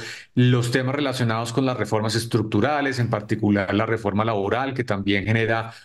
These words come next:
una percepción y un aumento en el costo, Colombia, en el costo de operación del país, pues fueron factores que jugaron en contra frente a esos planes de expansión productiva que muy seguramente tenían una gran cantidad de empresas pequeñas, medianas y grandes.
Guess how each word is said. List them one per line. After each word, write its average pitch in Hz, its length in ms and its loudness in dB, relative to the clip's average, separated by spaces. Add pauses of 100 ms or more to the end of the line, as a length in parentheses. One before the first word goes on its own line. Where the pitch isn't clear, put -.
(100)
una 113 240 2
percepción 107 500 0
y 98 40 2
un 104 80 4
aumento 117 560 2
en 117 80 2
el 107 180 -2
costo, 117 560 0 (260)
Colombia, 127 500 2
en 117 60 0
el 107 160 -2
costo 113 320 0
de 123 60 2
operación 107 560 0
del 110 160 0
país, 117 640 -2 (260)
pues 180 200 4
fueron 147 240 2
factores 131 420 0
que - 80 2
jugaron 120 320 2
en 123 140 0
contra 110 520 0
frente 117 520 0
a 98 160 0
esos 117 580 0 (320)
planes 147 400 0
de 135 80 2
expansión 113 480 0
productiva 120 560 2
que 117 160 -2
muy 104 180 4
seguramente 110 520 0
tenían 101 420 0
una 107 160 2
gran 107 240 -2
cantidad 104 400 0
de 98 80 0
empresas 104 460 0
pequeñas, 98 440 0
medianas 95 380 2
y 113 80 2
grandes. 123 420 -2